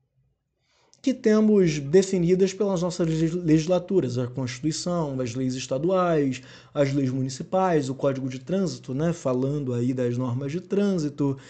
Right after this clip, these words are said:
et cetera, os regimentos internos de cada escola e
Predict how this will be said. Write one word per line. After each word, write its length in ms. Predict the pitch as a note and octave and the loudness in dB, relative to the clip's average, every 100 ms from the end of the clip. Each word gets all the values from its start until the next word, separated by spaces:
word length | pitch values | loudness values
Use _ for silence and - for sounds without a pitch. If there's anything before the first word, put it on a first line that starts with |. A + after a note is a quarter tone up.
| - - - | -20 -18 0
et 160 | D3+ D3+ | 0 2
cetera, 400 | E3 F3 D3+ C#3 | 4 4 4 2
os 80 | |
regimentos 560 | C#3 D3 D3 D3+ D3+ C#3 | 0 0 0 -2 -4 -6
internos 400 | D3 D3+ D3 C#3 | -2 -2 -2 -6
de 80 | C#3+ | -4
cada 240 | D3 C#3+ | -2 -2
escola 640 | D#3+ - A3 G#3+ G#3+ G#3 G#3 | -4 -2 2 4 4 2 2
e 280 | A3 A3 | 0 -4